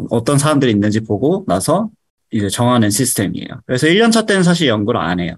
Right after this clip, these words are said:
네, 이 년 차 때 퀄리파잉 익셈을 보고, 이 퀄리파잉 익셈 걱정하시는 분들도 되게 많은데 이거 진짜 거의 안 떨어져요. 이거 걱정하실 필요 없어요. 되게 쉽습니다. 이거 한국 사람들이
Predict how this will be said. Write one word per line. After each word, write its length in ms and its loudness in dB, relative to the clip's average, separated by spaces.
네, 120 2
이 120 4
년 140 4
차 160 0
때 100 0
퀄리파잉 680 0
익셈을 460 -2
보고, 400 -2
이 60 -8
퀄리파잉 500 2
익셈 280 2
걱정하시는 560 2
분들도 320 0
되게 200 0
많은데 520 2
이거 360 2
진짜 240 -2
거의 220 2
안 180 0
떨어져요. 520 2
이거 100 0
걱정하실 540 0
필요 180 0
없어요. 540 -2
되게 180 0
쉽습니다. 640 0
이거 100 0
한국 440 2
사람들이 880 2